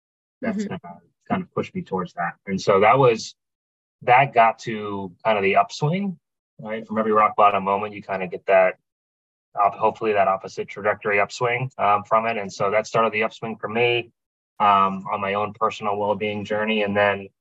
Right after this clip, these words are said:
Speaker 1: it was almost like a light bulb came on too as I was going through that journey, and the Well-Being Wizard opportunity came up, uh, and the ability to share my story at work. That was the moment where I think purpose aligned for me, um, with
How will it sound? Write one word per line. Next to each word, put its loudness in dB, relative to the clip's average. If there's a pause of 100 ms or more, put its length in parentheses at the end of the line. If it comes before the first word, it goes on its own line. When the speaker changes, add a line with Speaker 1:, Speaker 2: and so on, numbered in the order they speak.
(400)
Speaker 1:
it -4
was 2
almost 0
like 0
a -2
light -4
bulb -4 (460)
came -6
on 0
too -4
as 2
I -2
was -12
going -6
through -10
that -8
journey, -6
and -6
the -6
Well-Being -2
Wizard -4
opportunity -6
came -2
up, 4 (480)
uh, 2
and -4
the -2
ability 0
to -10
share -2
my -2
story -2
at -2
work. 0 (480)
That 0
was 2
the -12
moment -4
where -2
I -4
think -12
purpose -4
aligned -4
for -12
me, -8 (460)
um, 4 (840)
with -2